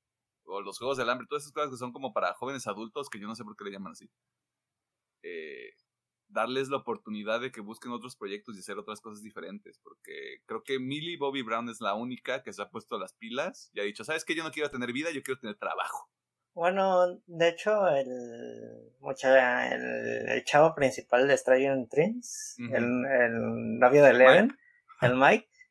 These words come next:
Speaker 2: ese salió en id y en la próxima de Cazafantasmas.
Speaker 1: Ah,
Speaker 2: Ese ya
Speaker 1: sí.
Speaker 2: está agarrando más chambilla.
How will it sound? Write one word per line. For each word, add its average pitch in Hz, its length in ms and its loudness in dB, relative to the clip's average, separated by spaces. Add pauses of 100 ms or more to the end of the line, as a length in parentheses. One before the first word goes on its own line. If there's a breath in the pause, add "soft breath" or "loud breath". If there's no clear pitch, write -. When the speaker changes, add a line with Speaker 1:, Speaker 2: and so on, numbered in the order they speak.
(200)
Speaker 2:
ese 143 600 10
salió 139 460 8
en 135 200 4
id 143 240 4
y 123 380 2
en 113 100 4
la 113 160 4
próxima 135 460 4
de 107 400 0
Cazafantasmas. 123 840 4
Speaker 1:
Ah, 131 140 6
Speaker 2:
Ese 139 200 4
ya 139 140 6
Speaker 1:
sí. - 60 2
Speaker 2:
está 143 140 8
agarrando 135 720 8
más 117 200 2
chambilla. 123 600 -2